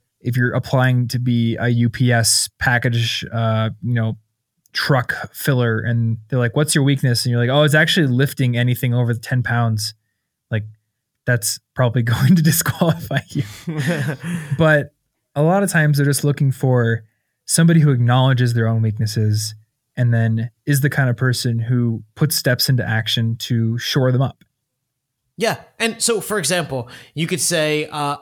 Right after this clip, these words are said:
Speaker 2: I, "What is your biggest weakness?" "I'm not a morning person. Um, I tend to get up late, even if I set a million alarms."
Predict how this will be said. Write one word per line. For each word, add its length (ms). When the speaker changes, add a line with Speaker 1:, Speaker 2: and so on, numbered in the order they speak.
Speaker 2:
I, 300
"What 140
is 80
your 80
biggest 300
weakness?" 420
"I'm 120
not 140
a 40
morning 320
person. 480
Um, 340
I 80
tend 460
to 360
get 200
up 160
late, 360
even 240
if 60
I 80
set 180
a 40
million 240
alarms." 800